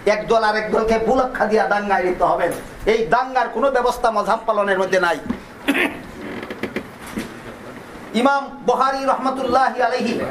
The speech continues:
ইমাম আবু হানিফা রহমতুল্লাহি আলাইহির ছাত্রের ছাত্র ইমাম আবু হানিফা রহমতুল্লাহি আলাইহি, ইমাম বুখারীর উস্তাদের উস্তাদ। সেই ইমাম ব-, আবু হানিফা রহমতুল্লাহি আলাইহি হাত বাঁধার দুই রকম হাদিস,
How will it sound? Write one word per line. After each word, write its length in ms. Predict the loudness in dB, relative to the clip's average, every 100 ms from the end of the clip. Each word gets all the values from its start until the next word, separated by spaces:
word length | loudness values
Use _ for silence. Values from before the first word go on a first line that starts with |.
| -6 -8 -10 -14 -14 -4
ইমাম 300 | 2 4 4
আবু 200 | 2 2
হানিফা 380 | 0 -2 2 2
রহমতুল্লাহি 720 | 2 0 -2 0 2 4 4
আলাইহির 360 | 2 2 0 2
ছাত্রের 380 | 2 2 0 2
ছাত্র 420 | 0 2 0 0 -4 -8 -10 -14 -12 -6 0
ইমাম 340 | 2 4 0 0
আবু 200 | 0 2
হানিফা 400 | 0 0 2 2
রহমতুল্লাহি 720 | 0 -2 0 2 4 2 2
আলাইহি, 360 | 2 2 0 -4 -8 -10 -6
ইমাম 280 | 0 2 2
বুখারীর 560 | 0 0 2 0 -2 -4
উস্তাদের 520 | 0 4 4 2 0
উস্তাদ। 420 | -2 0 0 0 -6 -14 -16 -18 -14 -12 -12 -12 -14 -16 -16 -6
সেই 280 | 2 2 2
ইমাম 340 | 2 4 2
ব-, 200 | 0 -2 2
আবু 240 | 0 2
হানিফা 380 | 0 -2 0 2
রহমতুল্লাহি 680 | 2 0 0 2 4 4 2
আলাইহি 240 | 2 0 -6 -10 -10 -10 2
হাত 260 | 4 4 2
বাঁধার 400 | 0 2 -2 0
দুই 160 | 4
রকম 320 | 4 4 2 2
হাদিস, 300 | 0 0